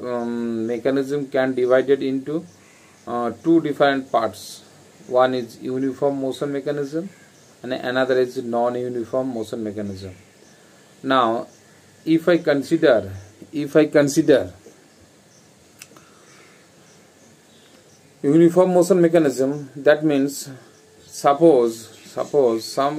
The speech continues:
one cases are there where that, mm, some, uh, machines can perform in such a cases,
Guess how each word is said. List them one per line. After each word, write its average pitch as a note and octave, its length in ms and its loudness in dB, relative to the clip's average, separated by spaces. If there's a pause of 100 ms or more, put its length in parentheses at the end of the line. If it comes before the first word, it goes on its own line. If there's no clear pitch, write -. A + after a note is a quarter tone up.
one C#3+ 280 2
cases C3+ 380 -4
are C#3+ 80 2
there C3 340 2
where A#2+ 280 4
that, B2+ 260 0
mm, A#2+ 360 -8
some, B2+ 280 -4 (460)
uh, A#2 140 -2
machines B2 520 -6
can C3 260 -4
perform B2+ 500 0
in C3 240 -6
such A#2 280 -2
a C#3 40 -6
cases, C3+ 600 -6